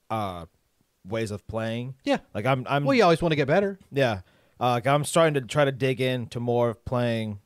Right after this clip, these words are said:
Speaker 1: like, odd groupings of notes and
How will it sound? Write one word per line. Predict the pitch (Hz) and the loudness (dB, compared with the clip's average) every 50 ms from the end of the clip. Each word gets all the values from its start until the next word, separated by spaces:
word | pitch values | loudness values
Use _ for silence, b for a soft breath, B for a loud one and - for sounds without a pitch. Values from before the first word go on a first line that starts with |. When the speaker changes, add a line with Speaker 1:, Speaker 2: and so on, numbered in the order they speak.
| _ - | _ -10
Speaker 1:
like, | 104 104 98 - _ - | -8 -8 -8 -8 _ -4
odd | 117 117 117 113 | -2 -2 -2 -2
groupings | 101 113 117 117 - 123 120 117 120 113 - | -4 -4 -4 -4 -4 -4 -4 -4 -4 -8 -8
of | - 110 113 110 | -6 -6 -6 -4
notes | 120 117 113 117 117 107 - - - - - - _ _ _ _ - | -2 -2 -2 -2 -2 -4 -6 -10 -12 -14 -16 -20 _ _ _ _ -10
and | 101 107 104 101 98 98 95 95 95 90 90 | -8 -6 -6 -6 -6 -6 -8 -8 -10 -12 -14